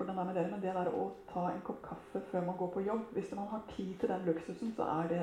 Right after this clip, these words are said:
den beste kaffekoppen nesten i hele livet. Så jeg skulle inn og ha den kaffekoppen, åpner døren til en kafé hvor jeg er ganske ofte, og i det jeg åpner døren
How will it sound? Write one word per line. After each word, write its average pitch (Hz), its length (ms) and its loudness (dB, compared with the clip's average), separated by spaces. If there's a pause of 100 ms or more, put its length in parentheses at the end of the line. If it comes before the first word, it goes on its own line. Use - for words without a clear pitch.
den 196 160 -2
beste - 400 -2
kaffekoppen 170 580 2 (720)
nesten 180 320 -4
i 180 80 0
hele 156 220 6
livet. 151 340 -2 (560)
Så 202 80 10
jeg 240 80 6
skulle 240 300 4
inn 240 160 4
og 247 80 4
ha 233 160 8
den 226 100 6
kaffekoppen, 226 640 6 (800)
åpner 226 400 10
døren 196 400 6
til 202 220 4 (880)
en 202 100 0
kafé 214 240 2
hvor 208 160 4
jeg - 80 0
er - 160 -2
ganske - 240 -2
ofte, 254 240 2 (540)
og 208 100 8
i - 80 6
det 185 80 2
jeg 202 160 8
åpner 190 240 2
døren 175 320 4